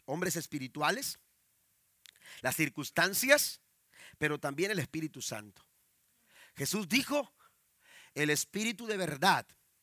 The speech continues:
Él los guiará a toda verdad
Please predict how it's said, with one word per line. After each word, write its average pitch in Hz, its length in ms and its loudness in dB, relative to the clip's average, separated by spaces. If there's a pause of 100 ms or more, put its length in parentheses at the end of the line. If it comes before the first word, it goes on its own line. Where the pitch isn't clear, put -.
(180)
Él 208 220 4
los 202 300 -4
guiará 147 580 4 (560)
a 127 160 4 (260)
toda 233 460 4
verdad 160 640 4